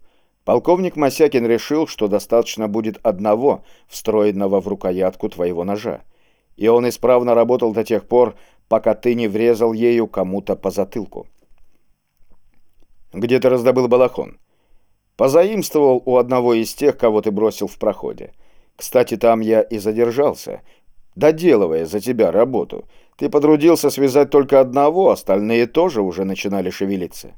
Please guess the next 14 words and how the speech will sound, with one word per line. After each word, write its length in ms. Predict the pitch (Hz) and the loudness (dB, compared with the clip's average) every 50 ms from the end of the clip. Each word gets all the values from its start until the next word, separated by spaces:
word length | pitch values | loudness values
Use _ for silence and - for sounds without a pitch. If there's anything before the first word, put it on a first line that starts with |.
| - - _ _ _ _ _ _ _ _ _ _ _ - | -20 -20 _ _ _ _ _ _ _ _ _ _ _ -8
«Ну 120 | 92 110 | -6 -4
хорошо, 480 | - - 131 127 117 - 110 92 76 - - - - - - - _ | 0 2 4 2 2 0 -2 -4 -4 -6 -10 -20 -20 -20 -20 -20 _
с 120 | - - | -12 -6
нами 220 | - 127 143 143 135 | -2 0 0 0 0
теперь 340 | 110 131 117 139 139 131 113 | -2 -2 0 2 2 2 0
все 220 | - - 135 127 | 0 0 0 0
как 180 | - 127 117 120 | 0 0 -2 -2
будто 300 | 123 123 107 - 131 127 | -6 -6 -2 0 0 2
ясно. 500 | 127 110 85 - - - - 69 - - - _ _ _ _ _ | 2 2 -2 -4 -6 -12 -16 -16 -16 -18 -20 _ _ _ _ _
А 140 | - 117 127 | 2 4 6
эти 300 | 135 139 139 135 - 147 | 6 4 4 0 -2 -4
двое, 480 | 143 139 147 151 143 123 95 73 64 - | -4 -4 -4 -2 0 0 0 0 -4 -10
кто 280 | - - - 170 160 120 | -12 -4 0 2 2 2
они? 280 | 82 69 62 53 50 | 0 -4 -12 -18 -20